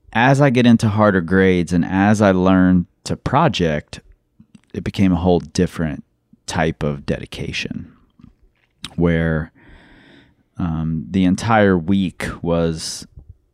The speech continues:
checking the weather, planning the partners to be at that crag,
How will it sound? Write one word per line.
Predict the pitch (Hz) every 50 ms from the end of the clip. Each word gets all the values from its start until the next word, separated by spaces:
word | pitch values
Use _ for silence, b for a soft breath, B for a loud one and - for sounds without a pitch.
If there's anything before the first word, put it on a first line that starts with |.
| _ _ _ _ _ _ _ _ _ _ _ _ _ - - _
checking | - - - 101 - 92 92 87
the | 85
weather, | 82 90 90 90 85 87 87 87 85 85 85 87 - _ b b b b b b b b b b b _ _ _ _ _ _
planning | - - 107 101 98 95 95 92
the | 87
partners | - - 95 90 90 73 85 90 87 87 87 87 87 - - - - - _ _ -
to | - 92
be | 82 90 87 85 82 82 78
at | 78 76 - - _ - _ _ _
that | - 95 85 85 - -
crag, | - - 95 85 82 82 80 82 82 82 82 82 -